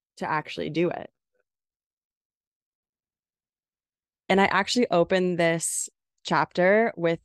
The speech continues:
an interesting quote, which I love. And it's simply this: "Girl decides to be smart and works on things that people cannot take away from her." Boom.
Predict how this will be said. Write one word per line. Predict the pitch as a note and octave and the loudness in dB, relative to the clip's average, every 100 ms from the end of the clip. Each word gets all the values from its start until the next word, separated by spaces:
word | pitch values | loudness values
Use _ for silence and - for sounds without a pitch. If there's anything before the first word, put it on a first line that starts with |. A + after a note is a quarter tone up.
| _ - | _ -10
an | F3 | -8
interesting | F3+ E3+ E3+ F3+ E3+ | -8 -8 -6 -8 -4
quote, | D#3 D3 D3+ - | 0 0 -2 -4
which | E3+ - | -6 -4
I | E3 | -4
love. | D#3+ C#3 G2 E3 _ - - _ | -2 -2 -4 -8 _ -20 -20 _
And | F3 F3 | 0 0
it's | E3+ - | 0 -2
simply | F#3 F#3 E3+ | -2 2 0
this: | D3 A#2 D#3 - _ _ | 0 -2 -4 -10 _ _
"Girl | - F3 F#3+ | 2 4 2
decides | G3+ F3+ E3 E3 | 0 0 0 -2
to | E3+ | -6
be | E3 | -6
smart | - E3 D#3+ F#3+ - | -6 -4 -2 -2 -4
and | F3 | -6
works | D#3+ - | -6 -6
on | E3+ E3 | -6 -6
things | E3 D#3+ | -6 -4
that | D#3+ - | -4 -6
people | - E3+ E3 | -10 -8 -8
cannot | - D#3+ D#3 D#3 | -6 -4 -4 -6
take | - D3+ | -8 -6
away | D#2+ - | -4 -4
from | D#3+ F3 | -4 -8
her." | D#3+ C#2+ F3+ _ _ _ _ _ _ _ _ _ _ _ _ _ _ _ _ E3 | -8 -8 -12 _ _ _ _ _ _ _ _ _ _ _ _ _ _ _ _ -12
Boom. | D#3+ E3 D#3 C#3+ E3 | -2 0 0 -4 -10